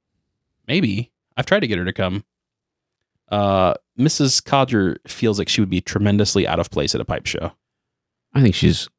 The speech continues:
Speaker 2: completely incorrect.
Speaker 1: I a hundred percent agree.
Speaker 2: Yeah.
Speaker 1: I've actually had multiple people. I had somebody, I had two people at Columbus ask where she was at.
Speaker 2: Yeah.
Speaker 1: And they really wanted to meet her.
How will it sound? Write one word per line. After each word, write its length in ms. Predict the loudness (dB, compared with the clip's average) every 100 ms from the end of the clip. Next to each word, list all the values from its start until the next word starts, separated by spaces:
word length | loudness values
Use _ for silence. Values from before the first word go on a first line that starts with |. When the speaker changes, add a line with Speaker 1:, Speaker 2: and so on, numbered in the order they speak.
| _ _ _ _ _ _ _ _ _ _ _
Speaker 2:
completely 600 | -4 -4 -2 0 2 2
incorrect. 560 | 2 0 -2 -4 -4 -12
Speaker 1:
I 240 | -8 -8 -6 -6
a 100 | -4
hundred 280 | 2 2
percent 300 | 2 -2 -4
agree. 380 | -4 -6 -6 -6
Speaker 2:
Yeah. 220 | -6 -6 -6 _ _ _ _ _
Speaker 1:
I've 80 | -2
actually 260 | -2 0 0
had 120 | 2
multiple 280 | 0 -2 -4
people. 440 | -4 -4 -4 -4 -2
I 80 |
had 100 | -2
somebody, 260 | 0 0 0 -2
I 60 |
had 240 | -2 -2 -4 -4
two 100 | 0
people 280 | 0 -2 -2
at 300 | -2 -4 -6
Columbus 420 | -4 0 2 0 -2
ask 200 | -6 -4
where 100 | -4
she 120 | -4 -4
was 160 | -4
at. 200 | -4 -6 -4
Speaker 2:
Yeah. 280 | -2 0 -2 -8 _ _ _ _
Speaker 1:
And 80 | 0
they 80 | 2
really 240 | 4 4
wanted 180 | 4 2
to 80 | 0
meet 180 | -2 -2
her. 200 | -4